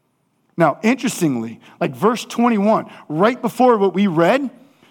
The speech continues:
Paul is addressing the entire church, and he says men and women are to submit to one another.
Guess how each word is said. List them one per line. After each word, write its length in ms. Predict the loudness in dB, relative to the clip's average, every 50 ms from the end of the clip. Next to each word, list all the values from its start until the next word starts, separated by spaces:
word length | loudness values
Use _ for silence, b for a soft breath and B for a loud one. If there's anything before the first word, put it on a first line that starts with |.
| b b b _ 2
Paul 260 | 4 4 4 4 2
is 140 | 0 0 -2
addressing 460 | 0 0 2 0 0 2 0 0 2
the 120 | 2 2
entire 520 | 2 0 -2 -2 -2 -2 0 0 0 0 -2
church, 560 | -2 -4 -6 -4 -4 -4 -4 -6 -12 -14 B B B B B B
and 100 | 0 0
he 60 | 0
says 320 | 2 2 2 2 2 0
men 320 | -2 0 2 2 2 2 2
and 200 | 0 0 0 0
women 360 | 0 0 2 0 -2 -2 -4 B B B B
are 100 | -2 -2
to 60 | -2
submit 500 | -2 -4 -4 -2 0 0 2 2 0 -2 -4 B B B B
to 100 | -4 -2
one 220 | 0 2 2 2
another. 240 | 2 0 0 -2 -4